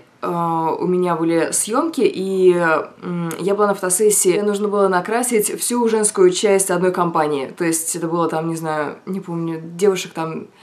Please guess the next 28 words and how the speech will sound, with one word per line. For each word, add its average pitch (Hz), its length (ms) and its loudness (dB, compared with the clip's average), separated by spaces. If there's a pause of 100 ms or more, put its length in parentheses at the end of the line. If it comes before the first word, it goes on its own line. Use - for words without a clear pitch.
(160)
десять-двенадцать. 175 1080 0 (840)
И 185 560 2 (140)
вчера, 240 240 -4
соответственно, 202 360 -2
я 185 300 2
собирала 180 380 0
косметичку 214 420 -8
для 190 80 2
всего 175 200 -2
этого 160 220 -2 (280)
и 185 60 -6
начала 190 260 -2
думать, 190 180 2
какие 269 300 2
мне 220 160 4
нужны 214 240 0
помады. 190 460 2 (520)
И - 120 -4
в 185 80 4
итоге 254 220 2
я 220 120 4
взяла 208 180 2
несколько 208 280 -2
помад, 262 280 4
которые, 208 340 2
как 180 160 -4
мне 247 120 0
казалось, 202 560 2